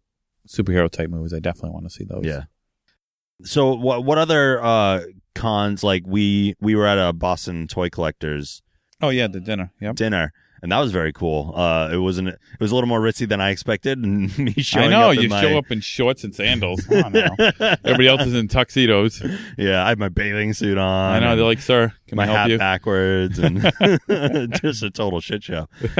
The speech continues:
Speaker 2: Um, but do you go to a lot of stuff like that? Like, that's kind of your, your community
Speaker 1: I
Speaker 2: now?
Speaker 1: do. Now
Speaker 2: Yeah.
Speaker 1: it is. It's, it's always been, but now I'm really into it. Where
Speaker 2: Mm-hmm.
Speaker 1: anything that goes on, I get a call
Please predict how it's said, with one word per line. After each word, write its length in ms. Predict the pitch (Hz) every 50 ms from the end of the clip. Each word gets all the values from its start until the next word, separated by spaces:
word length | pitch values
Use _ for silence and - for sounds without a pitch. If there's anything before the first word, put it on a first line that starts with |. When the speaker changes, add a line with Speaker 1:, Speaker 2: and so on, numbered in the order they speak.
| - - -
Speaker 2:
Um, 680 | 147 113 113 107 104 101 98 95 98 92 92 90 82 _ _ _ _ _ 92 - -
but 340 | - 110 104 98 92 90 - _ _ _ _ _ 95
do 160 | 92 110 120
you 80 | 117 104
go 120 | 131 123
to 60 | 120 110
a 100 | 101 98
lot 400 | 92 92 95 98 98 95 95 101
of 80 | 107 101
stuff 300 | - - - 104 101 -
like 160 | 113 117 110
that? 200 | - 120 120 117 110
Like, 160 | 98 87 87 82
that's 240 | - 90 85 -
kind 220 | - - 90 87 85
of 80 | 85
your, 320 | 85 85 82 82 82 80 -
your 160 | - 98 87
community 460 | 82 - - 92 90 90 92 95 98 104
Speaker 1:
I 80 | 139
Speaker 2:
now? 120 | 113 104 107
Speaker 1:
do. 200 | 113 107 92 -
Now 240 | - 107 110 110 117 117
Speaker 2:
Yeah. 40 |
Speaker 1:
it 80 | 117 113
is. 240 | 120 117 104 - -
It's, 300 | 95 _ - - - _ _ _ _ _ _ _ _ _
it's 160 | - 143 -
always 320 | 220 214 202 180 160 123 101
been, 300 | - 117 120 147 170 143
but 100 | 120 98
now 240 | 110 113 120 117 113
I'm 220 | 110 104 98 95
really 540 | 95 101 107 107 107 107 110 110 110 107 - _ _
into 300 | - 110 107 - 120 120
it. 140 | 117 113 _ -
Where 120 | 101 98
Speaker 2:
Mm-hmm. 160 | 104 104 117
Speaker 1:
anything 280 | 113 113 113 - 123 117
that 80 | 107 98
goes 240 | - 104 101 98
on, 180 | 104 98 98 98
I 60 | 95
get 140 | 92 95 90
a 60 | 90
call 340 | - - 98 90 82 82 -